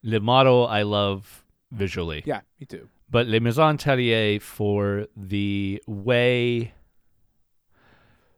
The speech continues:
Speaker 1: the, how socially complex it is. <laughs>
Speaker 2: Oh, no, that
Speaker 1: Really
Speaker 2: one, that one's really,
Speaker 1: is.
Speaker 2: I really did like that one. That one is
Speaker 1: Yeah.
Speaker 2: the one that I would say in terms of, like, actually, like, because it's longer and you have more time to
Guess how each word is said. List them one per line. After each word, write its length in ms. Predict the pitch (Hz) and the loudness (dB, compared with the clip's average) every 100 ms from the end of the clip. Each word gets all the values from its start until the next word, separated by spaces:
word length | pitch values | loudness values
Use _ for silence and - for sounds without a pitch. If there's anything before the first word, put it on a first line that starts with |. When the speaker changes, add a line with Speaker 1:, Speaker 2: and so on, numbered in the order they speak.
| _ _ _ _ _ _ _ - | _ _ _ _ _ _ _ -16
Speaker 1:
the, 280 | 107 120 - - _ - | -6 -4 -6 -10 _ -6
how 220 | - 131 | -2 0
socially 680 | - - 113 - 123 117 | -2 -4 -4 -4 -4 -4
complex 580 | - 104 87 - 90 - | -4 -6 -6 -8 -10 -8
it 100 | 104 | -4
is. 240 | 107 - - | -4 -4 -4
<laughs> 40 | |
Speaker 2:
Oh, 140 | 277 | 0
no, 240 | 226 202 196 | 4 4 4
that 160 | 247 294 | 0 2
Speaker 1:
Really 140 | 113 | 2
Speaker 2:
one, 100 | 98 220 | 2 2
that 200 | 269 277 | 2 0
one's 200 | 196 147 | -4 0
really, 220 | 160 135 | 2 2
Speaker 1:
is. 60 | - | -2
Speaker 2:
I 120 | 208 | -4
really 340 | 170 160 143 | -2 0 -2
did 240 | 120 127 107 | -2 -6 -6
like 220 | 101 104 | -10 -8
that 180 | 120 120 | -8 -6
one. 220 | 127 127 | -8 -6
That 200 | 139 170 | -6 -2
one 140 | 190 | -2
is 240 | 160 127 - _ | -2 -4 -12 _
Speaker 1:
Yeah. 220 | 131 98 | -6 -4
Speaker 2:
the 100 | 107 | -2
one 400 | 135 151 151 151 | -4 -2 -4 -4
that 160 | 143 127 | -4 -4
I 120 | 131 135 | -4 -2
would 180 | 131 | -4
say 320 | - - 127 123 | -4 -4 -4 -4
in 120 | 120 | -10
terms 360 | - 170 156 147 | -8 -8 -8 -10
of, 120 | 117 | -8
like, 300 | 107 101 - | -8 -8 -10
actually, 380 | 113 120 - 120 | -8 -8 -6 -6
like, 260 | 107 98 - _ _ | -6 -8 -12 _ _
because 260 | - 185 160 | -8 -6 -6
it's 160 | - | -10
longer 720 | 120 131 139 135 123 123 117 | -6 -2 -2 -2 -2 0 0
and 200 | 107 107 | -2 -8
you 80 | 104 | -8
have 180 | 110 104 | -8 -8
more 220 | 113 117 | -6 -6
time 220 | - 117 | -6 -8
to 80 | 98 | -10